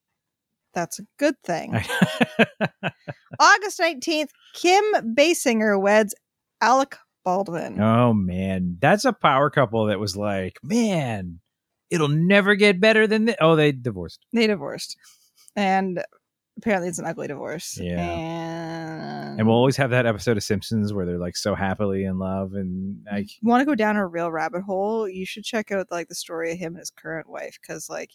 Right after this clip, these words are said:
Speaker 1: it's a rabbit hole.
Speaker 2: Oh. No, I
Speaker 1: It's
Speaker 2: don't.
Speaker 1: bizarre.
Speaker 2: Yeah. There's a real hunt for Red
Speaker 1: Like,
Speaker 2: October
Speaker 1: her,
Speaker 2: for you.
Speaker 1: her faking being Spanish.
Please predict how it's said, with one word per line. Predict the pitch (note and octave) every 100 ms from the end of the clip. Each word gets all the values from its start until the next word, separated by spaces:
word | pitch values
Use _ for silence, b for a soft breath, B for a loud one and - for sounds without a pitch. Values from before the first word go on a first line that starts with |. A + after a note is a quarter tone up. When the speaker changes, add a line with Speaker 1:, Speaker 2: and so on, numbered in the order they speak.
| _
Speaker 1:
it's | F3 -
a | -
rabbit | - - - D#3+
hole. | - - G#3 F2+
Speaker 2:
Oh. | F#2+ F2 E2+ - _ _ _ _ _ _
No, | E2+ G3+
I |
Speaker 1:
It's | A#3+ -
Speaker 2:
don't. | F#3 -
Speaker 1:
bizarre. | E3+ - - C#3+ D#3+ G3 C#3 D#3 - -
Speaker 2:
Yeah. | F2 F2+ D#2 _ _ _ _ _ _ E2+
There's | F#2 G2+
a | E2+
real | E2 D#2
hunt | G2 F2 E2+
for | F2+
Red | F2+ G#2+
Speaker 1:
Like, | G#3+
Speaker 2:
October | - F#2 F2+
Speaker 1:
her, | G2+ G2
Speaker 2:
for | - -
you. | A#2+ B2 - - -
Speaker 1:
her | G3+ G#3 G3
faking | - - F#3 F3+ G3 F#3
being | F3+ F3
Spanish. | - - C3+ E3+ B2 - -